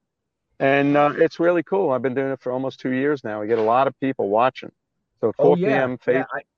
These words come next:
Speaker 1: Facebook.
Speaker 2: I, I actually logged on to
Speaker 1: Yeah.
Speaker 2: it yesterday and watched. Um, and I was
Speaker 1: Well,
Speaker 2: like,
Speaker 1: yesterday
Speaker 2: "Wow,
Speaker 1: was
Speaker 2: this
Speaker 1: good
Speaker 2: is"
Speaker 1: because I played all this obscure stuff I got on my studio, you know, like stuff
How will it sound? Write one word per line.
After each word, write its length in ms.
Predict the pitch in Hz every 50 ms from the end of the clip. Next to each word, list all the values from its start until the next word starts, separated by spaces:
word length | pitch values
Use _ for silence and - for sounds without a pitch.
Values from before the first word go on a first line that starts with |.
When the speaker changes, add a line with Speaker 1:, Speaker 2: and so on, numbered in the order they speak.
| -
Speaker 1:
Facebook. 80 | - - - _ _ _ _ _ _ _ _ -
Speaker 2:
I, 140 | - 131 151
I 180 | 139 139 147 156
actually 380 | 160 165 170 170 - 175 160
logged 300 | 147 156 156 156 151 151
on 180 | 147 147 147 147
to 60 | 131
Speaker 1:
Yeah. 100 | 123 104 -
Speaker 2:
it 100 | - -
yesterday 480 | 151 165 170 - - 139 120 107 107
and 80 | 104 107
watched. 480 | 104 101 95 87 85 - - - _ _ _ _ _ _ _ _ _ _ -
Um, 260 | 104 104 101 101 110 113
and 120 | 123 123
I 100 | 120 123
was 100 | 120 120
Speaker 1:
Well, 80 | 147 143
Speaker 2:
like, 40 | 139
Speaker 1:
yesterday 380 | 165 190 180 - - 220 202 185
Speaker 2:
"Wow, 60 | 160
Speaker 1:
was 80 | 156 139
Speaker 2:
this 80 | 127
Speaker 1:
good 140 | - 196 175 151
Speaker 2:
is" 40 | 147
Speaker 1:
because 420 | 151 - - 151 139 131 - - _ _ _ _ _ _ _ _ _ _ _ _ _ _ - - -
I 100 | 160 170
played 320 | - - 202 196 196 175
all 240 | 175 170 175 185 190
this 180 | 185 185 160 -
obscure 480 | 175 151 127 - - - 165 165 170 156
stuff 340 | - - - 160 156 -
I 140 | 156 135 135
got 240 | 127 139 131 127 127
on 140 | 127 123 120
my 180 | 120 117 117
studio, 880 | 110 - - _ _ - 147 147 143 139 127 113 104 98 - - 104 95
you 140 | 92 110 113 110
know, 220 | 107 98 98 98
like 280 | 101 98 98 98 95 -
stuff 260 | - - - 117 107